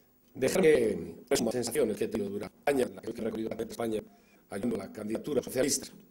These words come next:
Y ya lo he oído otras veces, pues, he, he tenido sentimientos, ¿no? Los sentimientos de los socialistas.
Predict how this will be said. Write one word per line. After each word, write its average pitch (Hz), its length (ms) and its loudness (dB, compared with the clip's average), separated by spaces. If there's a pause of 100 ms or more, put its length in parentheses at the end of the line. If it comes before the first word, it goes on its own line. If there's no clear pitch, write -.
(920)
Y 120 180 -4 (100)
ya 202 80 8
lo 180 60 8
he - 20 8
oído 160 140 2
otras 127 240 -2
veces, 143 180 0
pues, - 220 -2 (600)
he, - 160 -10
he 143 100 -6
tenido 185 220 4
sentimientos, 143 800 6
¿no? 104 160 -10 (1800)
Los 117 100 -4
sentimientos 143 560 2
de 113 80 0
los 104 140 -2
socialistas. - 880 -14